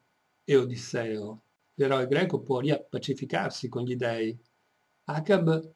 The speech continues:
no, perché compete contro un dio che non può conoscere. Si tratta di un dio biblico, un dio severo,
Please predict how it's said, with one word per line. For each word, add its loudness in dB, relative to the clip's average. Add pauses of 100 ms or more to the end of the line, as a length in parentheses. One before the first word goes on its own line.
no, 4 (1000)
perché 4 (600)
compete -2
contro -2
un -4
dio 2
che -6
non -6
può -6
conoscere. -8 (360)
Si -2
tratta 2
di 2
un 4
dio 8
biblico, 2 (360)
un -6
dio 0
severo, -4